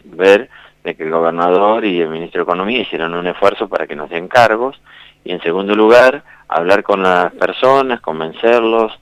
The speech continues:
seducirlos que vuelvan a la provincia de La Pampa en algunos casos,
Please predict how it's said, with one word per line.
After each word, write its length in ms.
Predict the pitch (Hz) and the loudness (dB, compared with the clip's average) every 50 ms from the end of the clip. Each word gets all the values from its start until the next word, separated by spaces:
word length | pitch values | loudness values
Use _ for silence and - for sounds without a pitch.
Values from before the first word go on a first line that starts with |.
| _ _ _ _ _ - | _ _ _ _ _ -8
seducirlos 540 | - 85 85 85 - - 107 117 110 95 - | -4 -2 -2 -2 -2 -2 -2 0 -2 -2 -4
que 100 | - 78 | -2 -2
vuelvan 360 | 80 85 85 87 85 82 80 | 0 0 2 2 2 0 0
a 80 | 78 78 | -2 -6
la 100 | 76 73 | -8 -8
provincia 340 | - 78 80 82 80 - 82 | -10 -10 -14 -12 -12 -8 -6
de 40 | 80 | -6
La 80 | 78 - | -6 -2
Pampa 300 | - 98 101 98 85 78 | 0 -2 -2 0 -6 -8
en 80 | 76 | -8
algunos 320 | 76 78 80 80 82 - - | -8 -8 -8 -10 -10 -8 -4
casos, 500 | - 131 127 117 - - 123 131 143 | 0 0 0 0 0 -4 -8 -8 -8